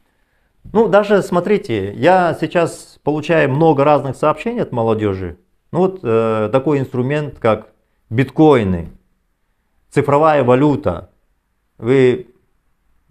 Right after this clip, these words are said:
подумайте, его изобрели молодые люди. Сейчас рынок два триллиона долларов. То есть на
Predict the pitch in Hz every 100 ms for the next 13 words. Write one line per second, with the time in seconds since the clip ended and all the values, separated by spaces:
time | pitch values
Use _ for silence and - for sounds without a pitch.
0 | _ 127 170 170 113 95 104 127 143 190
1 | 202 190 135 123 135 127 135 151 160 151
2 | 127 _ - 117 123 135 131 120 135 127
3 | 98 90 80 - _ _ _ _ _ _
4 | _ 127 - 190 185 - - _ _ _
5 | - 120 165 190 143 - - 113 120 156
6 | 185 214 147 143 143 147 139 107 139 147
7 | 110 92 90 135 127 - _ _ _ _
8 | _ _ - 117 139 135 123 -